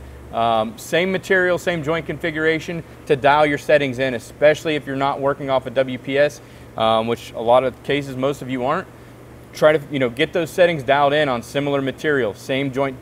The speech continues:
configuration. It's gonna make your life a lot easier, okay? A lot less grinding that way. So we're all set up here. Um, we'll go over back to the stand. We'll get set up with that and talk about some of the, um, the technique that we're gonna be using,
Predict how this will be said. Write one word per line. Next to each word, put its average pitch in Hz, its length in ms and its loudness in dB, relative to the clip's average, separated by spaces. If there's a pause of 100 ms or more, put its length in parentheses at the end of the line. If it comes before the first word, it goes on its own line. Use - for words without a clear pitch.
(100)
configuration. 107 720 -6 (240)
It's - 120 -20
gonna 139 120 -4
make 143 140 0
your 135 80 -2
life 135 220 2
a 131 40 -6
lot 127 220 4
easier, 101 340 -8 (140)
okay? 113 140 -2
A 113 120 -8
lot 123 140 -2
less 127 140 -4
grinding 113 320 -2
that 98 160 -6
way. 98 140 -4 (360)
So 127 240 6 (240)
we're 131 100 4
all 156 120 8
set 175 180 6
up 160 100 6
here. 196 240 6 (320)
Um, 127 480 0
we'll 135 120 -4
go 156 160 8
over 147 140 4
back 151 240 4
to 156 80 -8
the 120 80 -6
stand. 180 440 2 (680)
We'll 139 100 -6
get 143 140 4
set 156 180 4
up 139 60 6
with 127 120 2
that 160 240 6
and 135 160 -18
talk 135 180 2
about 135 240 2
some 147 180 -6
of 143 60 -6
the, 131 220 -2
um, 113 280 2 (280)
the 113 80 -6
technique 156 400 0
that 170 100 -2
we're 165 100 -2
gonna 170 140 -2
be 170 80 -2
using, 185 380 -2